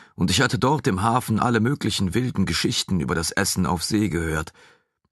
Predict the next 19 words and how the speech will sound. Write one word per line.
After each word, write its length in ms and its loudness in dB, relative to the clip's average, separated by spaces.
Von 200 0
Fleisch, 460 4
das 160 2
von 200 2
Maden 460 4
nur 180 2
so 200 0
wimmelte, 440 2
bis 220 2
hin 160 4
zu 140 0
Schiffszwieback, 880 0
den 160 2
man 100 2
mit 160 0
dem 140 2
Hammer 260 2
zerschlagen 580 -4
musste. 380 -4